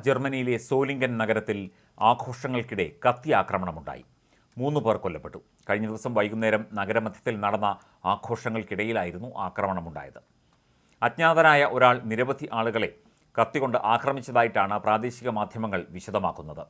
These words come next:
ഭീകരാക്രമണ സാധ്യത അടക്കം തള്ളാതെ അക്രമിയെ കണ്ടെത്താനുള്ള തിരച്ചിൽ വ്യാപകമാക്കിയിരിക്കുകയാണ് ജർമ്മനി. നാല് പേർക്ക് കത്തിയാക്രമണത്തിൽ പരിക്കേറ്റിട്ടുണ്ട്. വ്യാവസായിക നഗരമായ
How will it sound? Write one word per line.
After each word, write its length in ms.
ഭീകരാക്രമണ 720
സാധ്യത 320
അടക്കം 340
തള്ളാതെ 360
അക്രമിയെ 400
കണ്ടെത്താനുള്ള 520
തിരച്ചിൽ 360
വ്യാപകമാക്കിയിരിക്കുകയാണ് 1300
ജർമ്മനി. 320
നാല് 280
പേർക്ക് 320
കത്തിയാക്രമണത്തിൽ 680
പരിക്കേറ്റിട്ടുണ്ട്. 680
വ്യാവസായിക 600
നഗരമായ 440